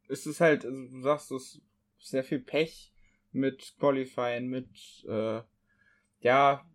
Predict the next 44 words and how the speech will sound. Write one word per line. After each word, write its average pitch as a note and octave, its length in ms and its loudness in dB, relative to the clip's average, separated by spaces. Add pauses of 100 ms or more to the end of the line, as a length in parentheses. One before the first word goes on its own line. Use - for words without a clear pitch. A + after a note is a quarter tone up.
(160)
wie C3+ 80 -10
das C#3 240 2
Rennen D3+ 180 2
so D#3+ 80 2
entsteht, D3+ 640 2 (160)
mit C3+ 180 -2
Strafe, C#3+ 1040 2
mit C3 200 -4
den, C3+ 500 -6
mit B2+ 140 -4
den C#3+ 140 -2
Brems-, D3+ 480 -4 (200)
Au-, C#3 260 2
Ausfall C#3+ 500 0
da C3+ 340 0 (440)
vorm, C#3 760 2
ähm, B2+ 340 -2
Rennen. B2+ 440 -4 (280)
Es B2 140 -14
ist C#3 200 -12
halt C#3+ 120 0
einfach C3+ 240 -2
nur B2+ 100 -6
ärgerlich. C3+ 600 -2 (440)
Und B2+ 220 -2
ich B2+ 140 -8
glaub, E3 240 8
er D3+ 80 2
hätte D3+ 200 4
ein C#3 40 -14
besseres D3 600 0
Rennen D#3+ 280 2
abliefern D3 420 -2
können, E3 320 4
vor C#3 180 2
allem, C#3 140 2
weil C#3 100 4
er D3+ 60 4
halt D3 140 -2
zwischenzeitlich - 1400 -4
echt D#3 220 0
gute - 200 -2
Pace D#3+ 340 4
hatte. F3+ 280 0